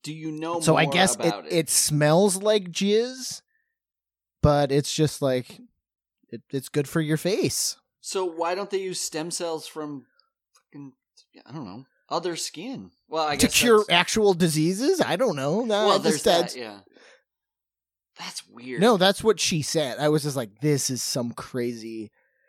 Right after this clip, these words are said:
Speaker 2: When you, it's one of those things when you read about somebody, like, flippantly tossing something off, like, <laughs> "Oh my God, you'd understand, Hans, right? When you put the creams on your face that are made from circumcised babies."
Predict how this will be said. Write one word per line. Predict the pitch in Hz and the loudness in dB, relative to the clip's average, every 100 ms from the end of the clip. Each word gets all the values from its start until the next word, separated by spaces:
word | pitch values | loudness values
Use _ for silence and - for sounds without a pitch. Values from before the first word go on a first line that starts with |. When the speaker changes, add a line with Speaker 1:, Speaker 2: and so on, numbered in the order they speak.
| _ - | _ 6
Speaker 2:
When | 202 220 | 6 8
you, | 220 202 | 4 4
it's | 196 | 0
one | 220 240 | 4 6
of | 226 | 6
those | 220 | 6
things | 220 | 6
when | 190 180 | 6 6
you | 165 160 - _ _ _ _ _ - | 4 2 -4 _ _ _ _ _ -4
read | 139 214 220 | 2 6 8
about | 202 185 170 | 10 8 6
somebody, | 196 185 185 180 | 4 6 8 8
like, | 135 123 - | 4 0 -2
flippantly | - - 160 165 190 160 143 | -8 0 2 4 2 0 -2
tossing | 131 - 127 127 160 143 | -2 -2 -2 -2 -4 -4
something | 147 143 - 123 | -6 -6 -8 -10
off, | 117 127 185 - 139 | -8 -8 -8 -8 -8
like, | 123 - | -8 2
<laughs> | |
"Oh | - - | 2 2
my | 165 160 | -4 -4
God, | - 131 139 | -4 -6 -6
you'd | 180 226 | -4 0
understand, | 135 117 127 - 139 135 | 0 -2 -8 -6 -6 -4
Hans, | 123 135 139 - | -4 -4 -6 -6
right? | 131 147 - - - - | -4 -4 -6 -16 -20 -4
When | 175 180 | 0 2
you | 165 | 2
put | 190 185 | -2 -4
the | 160 | -6
creams | - 185 190 175 | -6 -2 -2 2
on | 156 | 2
your | 151 135 | 2 -2
face | 160 160 185 | 0 2 2
that | 180 139 | 0 0
are | 135 | 0
made | 147 147 | 0 -2
from | - 139 - - - | -2 -4 -4 -16 -6
circumcised | - 170 - 165 - 147 147 135 | 2 2 2 -2 2 2 0 0
babies." | 139 135 151 190 247 311 - | 0 0 -2 -4 -4 -6 -8